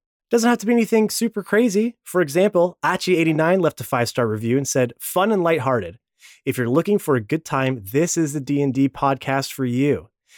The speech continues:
It has the feeling of sitting down with your friends for a good time while rolling some D twenties."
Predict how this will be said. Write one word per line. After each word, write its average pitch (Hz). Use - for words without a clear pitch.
It 123
has 131
the 117
feeling 165
of 127
sitting 180
down 170
with 127
your 107
friends 165
for 113
a 101
good 135
time 151
while 110
rolling 135
some 113
D 147
twenties." 139